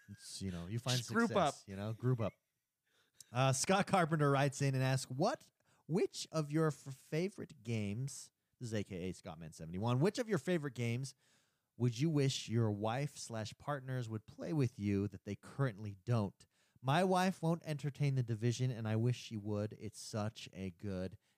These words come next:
Speaker 1: game." Mister McSpicy, which game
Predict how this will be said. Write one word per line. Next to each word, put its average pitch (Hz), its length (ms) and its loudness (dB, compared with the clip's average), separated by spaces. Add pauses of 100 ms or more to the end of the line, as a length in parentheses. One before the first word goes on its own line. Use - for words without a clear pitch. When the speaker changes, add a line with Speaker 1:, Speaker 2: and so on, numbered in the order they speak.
(160)
Speaker 1:
game." 113 340 2
Mister 196 400 2
McSpicy, 170 720 0 (960)
which 170 340 -2
game 98 440 -2